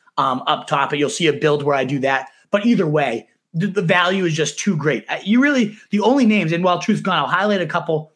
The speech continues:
that I don't like. D K Metcalf at twenty-two, no. Amari Cooper at twenty-two,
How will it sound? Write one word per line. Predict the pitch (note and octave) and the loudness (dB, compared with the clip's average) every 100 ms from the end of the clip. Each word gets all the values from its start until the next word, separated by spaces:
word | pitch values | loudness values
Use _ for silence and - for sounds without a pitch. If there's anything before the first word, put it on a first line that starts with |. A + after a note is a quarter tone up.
| _ | _
that | E3 | -2
I | D3 | 0
don't | C#3+ E3 E3+ B2+ | 0 0 0 -4
like. | G#2 G#2 _ _ _ | -10 -12 _ _ _
D | - B3 | 2 2
K | A#3 | 2
Metcalf | G3 F#3 - F#3 D3 | 0 -2 -2 -2 -2
at | - | -6
twenty-two, | - D#3+ B2+ D3 C#3+ C#3+ _ | -4 -4 -4 -2 -4 -6 _
no. | C3 B2 G#2 G#2 - _ _ - | -6 -4 -6 -10 -16 _ _ -6
Amari | D3+ C#3+ B3 G#3 D#3+ | -4 0 0 0 0
Cooper | D#3 A3+ D#3 C#3 | 0 0 2 0
at | C#3+ | -2
twenty-two, | C#3+ C3+ B2+ A#2+ G#2+ | -4 -4 -4 -6 -6